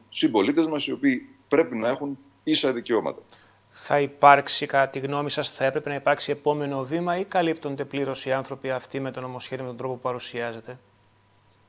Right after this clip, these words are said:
Speaker 1: Υπάρχει σε εκκρεμότητα, όπως φαίνεται, το ζήτημα της, ε, παρένθετης, ε, μητρότητας. Είναι ένα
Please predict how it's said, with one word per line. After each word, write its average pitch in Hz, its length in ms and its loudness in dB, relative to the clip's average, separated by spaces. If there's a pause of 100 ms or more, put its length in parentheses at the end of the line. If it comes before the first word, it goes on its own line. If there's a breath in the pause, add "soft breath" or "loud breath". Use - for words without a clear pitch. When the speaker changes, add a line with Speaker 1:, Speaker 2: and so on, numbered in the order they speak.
(440)
Speaker 1:
Υπάρχει 220 400 2
σε - 120 2
εκκρεμότητα, 156 680 2
όπως 143 280 -2
φαίνεται, 185 340 -2
το 151 140 0
ζήτημα 160 360 0
της, - 260 0
ε, 135 240 2
παρένθετης, 131 640 2
ε, 113 60 -2
μητρότητας. 95 760 -2
Είναι 135 160 4
ένα 147 320 4